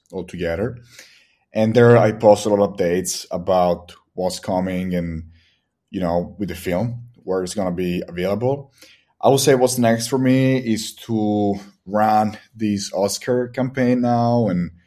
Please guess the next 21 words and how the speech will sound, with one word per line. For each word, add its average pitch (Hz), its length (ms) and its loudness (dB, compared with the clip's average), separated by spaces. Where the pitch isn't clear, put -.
do 113 120 0
the 98 60 2
best 98 320 0
for 92 560 -2
Vidal, 104 580 -2
and 113 220 4
also 117 340 4
think 120 460 2
about 107 240 4
the 110 60 2
next 95 320 -2
story. 104 480 2
Uh, 92 580 -4
is 107 240 -10
definitely 104 360 2
going 101 160 -4
to 98 100 -10
be 101 160 -4
something 95 800 -6
about 92 380 -6
resilience 95 840 -4